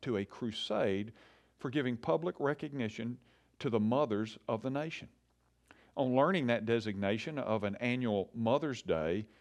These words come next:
uh, required an act of Congress and a presidential proclamation, Jarvis became a one-woman lobby.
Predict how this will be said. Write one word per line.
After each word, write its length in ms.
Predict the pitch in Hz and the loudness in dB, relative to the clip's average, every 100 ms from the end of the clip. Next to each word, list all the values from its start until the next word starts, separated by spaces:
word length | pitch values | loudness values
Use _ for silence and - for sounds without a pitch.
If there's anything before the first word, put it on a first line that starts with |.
| _ _ - | _ _ -4
uh, 240 | 123 107 - 127 - - | -2 -2 -6 -16 -20 -8
required 680 | 117 - 135 120 107 104 - | -8 -2 2 4 6 2 -2
an 180 | 110 104 | -4 -4
act 340 | - 120 120 - | -2 -2 -2 -8
of 140 | 92 | -10
Congress 600 | - 147 156 101 98 113 - | -4 -2 -2 -2 -4 -4 -4
and 180 | 123 | -2
a 160 | 104 95 | 0 -2
presidential 760 | - - 147 120 104 120 113 98 | -4 0 2 2 -2 -4 -4 -8
proclamation, 1000 | - 139 120 - 98 98 139 - 98 107 _ _ _ _ _ 110 | -6 -2 -2 -4 -4 -2 -2 -6 -12 -14 _ _ _ _ _ -2
Jarvis 440 | 123 139 190 202 | 2 2 2 -6
became 420 | 135 - 117 117 107 | -8 -6 -4 -4 -4
a 80 | |
one-woman 880 | 101 87 135 170 165 - 120 139 143 131 | -4 -4 -4 -6 -10 -6 -4 -2 -4 -6
lobby. 420 | 113 82 69 - | -4 -4 -8 -20